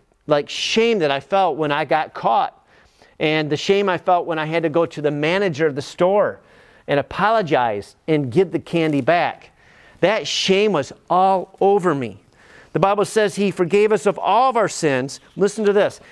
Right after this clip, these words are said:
"Having canceled the charge of our legal indebtedness, which stood against us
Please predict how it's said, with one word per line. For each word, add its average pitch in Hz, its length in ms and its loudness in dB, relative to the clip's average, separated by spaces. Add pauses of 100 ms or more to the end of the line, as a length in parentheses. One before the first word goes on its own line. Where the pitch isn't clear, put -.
(120)
"Having 208 380 -2
canceled 226 920 0 (380)
the 175 80 0
charge 175 720 0
of 175 220 0
our 170 100 2
legal 226 420 0
indebtedness, 190 880 -4 (440)
which 202 220 2
stood - 500 -2 (100)
against 190 760 -2
us 113 480 -4